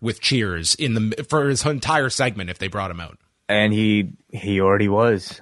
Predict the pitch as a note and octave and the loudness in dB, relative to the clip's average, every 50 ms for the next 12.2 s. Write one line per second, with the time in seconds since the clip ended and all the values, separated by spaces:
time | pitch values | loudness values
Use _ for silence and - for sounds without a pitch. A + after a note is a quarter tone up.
0 | - - F2+ F#2 F2+ F2 - F#2+ G2+ G2+ G2 G2+ F#2+ B2+ C3+ C#3+ D#3 D#3+ C#3+ D3 | -14 -10 -8 -6 -6 -4 0 0 2 2 0 -2 -2 -2 0 0 0 0 0 0
1 | C3+ B2+ C3 C3 C3+ C3+ C3 B2 G#2+ A2 A#2+ D3 E3 D3 D3 D3 C#3 A#2 - A2 | 0 0 0 0 0 0 -2 -2 0 0 0 0 0 2 2 0 0 -2 -2 0
2 | C3 C3 C#3 C#3+ C#3+ B2+ A2+ A2+ A#2 - - A#2 A2 G#2+ G#2+ G#2+ G#2+ G#2 G2 - | 0 2 2 2 2 2 2 2 0 0 0 0 2 2 2 2 2 0 -2 -4
3 | - - - - - - - - C#3+ D3+ F3+ F#3+ F3 D#3 D3+ C#3+ - - D#3+ A#2+ | -10 -18 -20 -20 -20 -20 -8 -2 0 0 2 2 2 0 0 -2 -2 -4 -4 -4
4 | G#2 - A#2 A#2 C3+ D3 C#3 D#3 C#3+ B2 A2+ - A2+ - A#2+ A2+ A2+ G#2+ G2+ - | -2 0 2 2 2 2 0 0 0 0 -2 -2 -2 2 2 2 4 2 0 0
5 | - A2+ A2 A2 G#2 - - _ - - - - _ _ _ _ _ _ - - | 2 2 2 2 0 -4 -10 _ -20 -20 -20 -20 _ _ _ _ _ _ -10 -8
6 | - A2 G#2+ G2 A#2+ D3 F#3+ G#3+ A3+ D3 C#3 A#2+ C3 E3+ D#3+ D3 A#2 G2 - - | -6 -4 -2 0 0 2 2 2 0 0 2 2 2 2 0 -2 -4 -4 -6 -6
7 | F2+ E2 - - _ - - - - - _ _ _ _ _ A2+ B2 B2+ B2 - | -10 -10 -10 -14 _ -20 -20 -20 -20 -20 _ _ _ _ _ 0 0 0 0 0
8 | - A#2+ G#2 - - B2+ C3+ D#3+ F3+ F#3 E3 C3+ A#2 A2 G2+ F#2 E2 - - - | -2 -4 -4 -4 -6 -2 0 0 0 2 2 4 4 4 4 2 0 -6 -12 -20
9 | - _ _ _ _ _ _ _ F#2+ G2+ F#2+ A2 A#2+ C3 C#3 D3 D#3 C3 A#2 G#2+ | -20 _ _ _ _ _ _ _ -12 -4 0 2 4 4 4 2 2 0 -2 -2
10 | - - - A2+ G#2+ G2+ G2 - G#2 F2+ F#2+ E2+ G2 F#2 F#2 - - F2+ E2+ - | -4 -4 0 2 2 2 0 -2 -4 -4 -2 0 0 0 0 0 -2 -6 -4 -4
11 | F#2 F2 E2+ E2 E2+ - - F#2+ - _ _ _ _ _ - - - - _ - | -4 -4 -4 -4 -6 -8 -12 -14 -18 _ _ _ _ _ -20 -20 -20 -20 _ -14
12 | - - - - | -12 -10 -8 -8